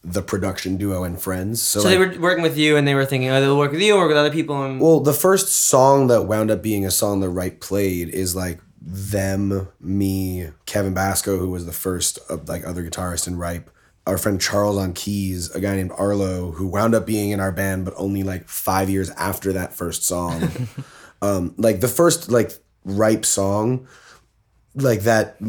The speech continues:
Speaker 1: like, it is a Ripe song and, like, was written by me and Tori working together and Sam, like, me, Tori, and Sam predominantly, but, like,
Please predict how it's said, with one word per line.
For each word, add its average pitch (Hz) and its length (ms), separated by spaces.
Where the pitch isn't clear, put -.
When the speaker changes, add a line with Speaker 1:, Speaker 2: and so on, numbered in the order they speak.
Speaker 1:
like, 101 280
it 107 180
is 120 200
a 110 80
Ripe 98 280
song 120 320
and, 101 100
like, 98 140
was 90 140
written 98 340
by 92 280
me 92 260
and 87 180
Tori 101 300
working 98 300
together 95 280
and 95 160
Sam, 95 320
like, 101 120
me, 107 140
Tori, 98 200
and 92 100
Sam 95 240
predominantly, 95 600
but, 90 160
like, 95 200